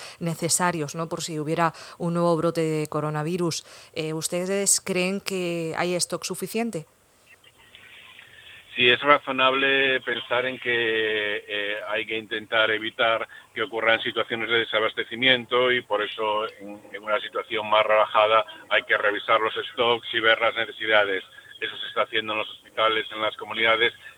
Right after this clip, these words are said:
Speaker 2: y hay que seguir en esa línea, ¿no? Nosotros lo que hacemos son recomendaciones
Speaker 1: Ujú.
Speaker 2: generales en base a lo que, eh, vimos que ocurrió durante estos meses y cuáles pueden ser las necesidades de fungibles de tipo respiratorio para,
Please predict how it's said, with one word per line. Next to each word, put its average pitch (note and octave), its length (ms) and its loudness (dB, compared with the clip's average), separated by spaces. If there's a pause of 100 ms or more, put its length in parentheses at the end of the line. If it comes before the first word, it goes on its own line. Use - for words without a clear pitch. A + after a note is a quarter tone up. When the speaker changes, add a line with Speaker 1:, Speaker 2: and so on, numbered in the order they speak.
Speaker 2:
y A2 80 2
hay A2+ 80 4
que A2+ 120 -6
seguir A2 280 0
en A2 100 2
esa A2 200 2
línea, G2 380 0
¿no? G#2+ 120 -2
Nosotros G#2 480 -8
lo A2+ 80 2
que A2+ 80 2
hacemos A2+ 400 0
son A#2 240 0
recomendaciones A#2 1080 2
Speaker 1:
Ujú. - 100 -10
Speaker 2:
generales A#2+ 720 4
en A2+ 140 -6
base B2 280 2
a A#2+ 60 2
lo A#2+ 140 -2
que, A#2 260 -4 (320)
eh, A#2 240 0
vimos C3 360 0
que C#3 100 -6
ocurrió B2+ 580 2
durante B2 320 -4
estos B2+ 280 -8
meses C#3 420 -4 (240)
y A2+ 100 -4
cuáles B2 280 2
pueden A#2+ 260 -4
ser A#2+ 100 -2
las A2+ 140 0
necesidades B2 720 2
de A#2 80 -6
fungibles A2+ 540 -4
de A2 600 0
tipo A2+ 280 -4
respiratorio A2+ 880 0
para, A2 280 4